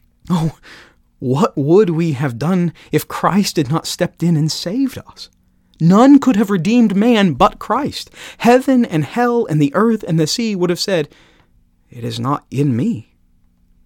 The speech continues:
All the things in the world could never have satisfied our, our sins. Will you look to your brethren? Will you look to angels?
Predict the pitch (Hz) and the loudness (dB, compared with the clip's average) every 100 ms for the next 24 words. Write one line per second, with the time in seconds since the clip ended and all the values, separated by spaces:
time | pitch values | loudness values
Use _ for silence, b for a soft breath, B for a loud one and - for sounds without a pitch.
0 | _ _ 123 175 185 185 151 170 120 104 | _ _ -6 -2 0 0 0 -2 -2 -6
1 | 98 92 107 110 90 - 120 117 127 135 | -8 -8 -10 -10 -12 -10 -6 -2 -2 -2
2 | 151 156 - 139 123 - 110 101 - 104 | -2 -2 -2 -4 -4 -6 -8 -8 -12 -12
3 | - 110 87 - - _ _ _ _ _ | -10 -12 -14 -18 -20 _ _ _ _ _
4 | _ _ - 175 165 147 156 190 - 190 | _ _ -4 -2 -2 -2 -4 -6 -4 -2
5 | 143 147 190 101 - _ _ _ _ B | -2 -4 -6 -14 -20 _ _ _ _ B
6 | B B 165 180 143 202 - 220 214 226 | B B 0 2 0 -2 -2 -8 -2 0
7 | 254 131 - - | 0 -4 -18 -20